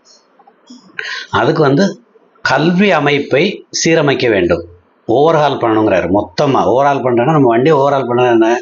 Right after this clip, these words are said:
ஒட்டு மொத்தமா எல்லாம் கழட்டி திருப்பி சரிப்படுத்தி மாட்டுற மாதிரி. So அந்த மாதிரி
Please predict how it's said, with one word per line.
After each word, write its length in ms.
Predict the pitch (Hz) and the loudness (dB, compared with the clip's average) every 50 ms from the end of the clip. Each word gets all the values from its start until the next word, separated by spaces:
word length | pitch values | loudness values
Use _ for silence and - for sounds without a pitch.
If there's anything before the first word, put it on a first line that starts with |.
| - - - - - - | -8 -14 -20 -20 -6 -2
ஒட்டு 280 | 107 117 113 - 151 | -2 0 0 0 0
மொத்தமா 260 | 143 139 139 147 151 143 | 0 0 0 0 0 0
எல்லாம் 180 | 131 135 131 | 0 0 0
கழட்டி 280 | 127 120 123 131 127 117 | 0 0 0 0 -2 0
திருப்பி 220 | 117 113 113 107 | 0 0 0 0
சரிப்படுத்தி 360 | 110 113 110 107 110 110 107 | 0 0 0 0 0 -2 -2
மாட்டுற 280 | 95 92 87 87 85 85 | -2 -2 -2 -2 -4 -6
மாதிரி. 260 | 82 - - - - - | -6 -6 -8 -8 -10 -14
So 360 | - - - - - - 117 | -18 -20 -20 -10 -4 -2 -2
அந்த 140 | 110 110 113 | 0 0 0
மாதிரி 340 | 113 135 143 143 131 117 | 2 2 2 0 0 -2